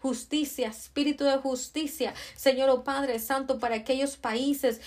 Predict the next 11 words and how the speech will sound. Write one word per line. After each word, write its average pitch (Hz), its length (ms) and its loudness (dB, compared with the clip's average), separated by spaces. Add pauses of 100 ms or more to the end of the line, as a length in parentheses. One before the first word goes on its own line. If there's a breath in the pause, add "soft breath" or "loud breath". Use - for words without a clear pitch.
(160 loud breath)
Padre, 262 300 4
donde 247 240 0
están 247 320 -2
maltratando, 262 760 -2
Señor, 247 380 -4
a, 254 60 4
a, 254 200 0
a, 214 880 -2
a 220 100 -4
tu 226 160 -6
pueblo. 240 500 0